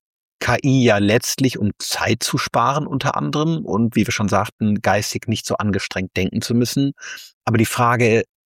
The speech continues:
resultiert ja, was machen wir mit der gewonnenen Zeit?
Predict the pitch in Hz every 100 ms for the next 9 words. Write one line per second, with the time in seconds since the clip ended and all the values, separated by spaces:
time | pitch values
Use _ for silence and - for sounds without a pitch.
0 | - 117 107 110 - 120 104 107 95 98
1 | 107 101 123 101 95 90 92 95 98 87
2 | 78 - - - - -